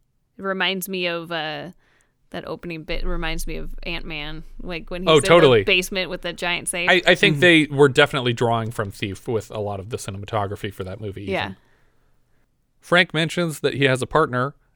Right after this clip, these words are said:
Speaker 2: and Leo says, "You gotta pay your partner out of your half. That's not my responsibility." Frank wants time to think about it. That night, Frank shows up to his date with Jesse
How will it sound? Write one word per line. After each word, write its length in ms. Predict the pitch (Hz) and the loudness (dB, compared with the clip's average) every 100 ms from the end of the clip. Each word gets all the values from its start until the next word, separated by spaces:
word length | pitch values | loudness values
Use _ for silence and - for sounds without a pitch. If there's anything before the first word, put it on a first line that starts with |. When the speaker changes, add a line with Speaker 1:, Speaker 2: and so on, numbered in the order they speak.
| - | -4
Speaker 2:
and 160 | 117 | -2
Leo 180 | 123 131 | 2 2
says, 260 | 120 127 120 | 2 0 0
"You 80 | 120 | 0
gotta 160 | 123 | 0
pay 140 | - 135 | 0 -2
your 120 | 113 | 0
partner 300 | 131 123 120 | 0 -2 0
out 100 | 110 | -2
of 60 | 104 | 0
your 160 | 120 | -2
half. 280 | 110 113 117 | -2 -2 -4
That's 200 | 110 104 | -6 -8
not 120 | 110 | -8
my 80 | 110 | -6
responsibility." 800 | 107 101 - 107 110 117 113 113 _ _ _ _ _ | -6 -6 -6 -8 -2 -2 0 -2 _ _ _ _ _
Frank 300 | - 151 147 | 0 0 2
wants 200 | 143 - | -2 0
time 200 | 151 139 | 0 0
to 60 | |
think 200 | 120 139 123 | 0 0 0
about 220 | 107 98 | -2 -2
it. 140 | - _ _ _ _ _ | -4 _ _ _ _ _
That 180 | - 185 | 2 2
night, 200 | 185 190 | 4 0
Frank 240 | - 170 - | 2 0 2
shows 180 | 160 143 | 2 2
up 140 | 165 | 0
to 100 | 143 | -2
his 100 | 123 | 0
date 180 | 147 156 | 2 2
with 160 | 127 - | 0 0
Jesse 420 | 151 151 120 | -2 0 -4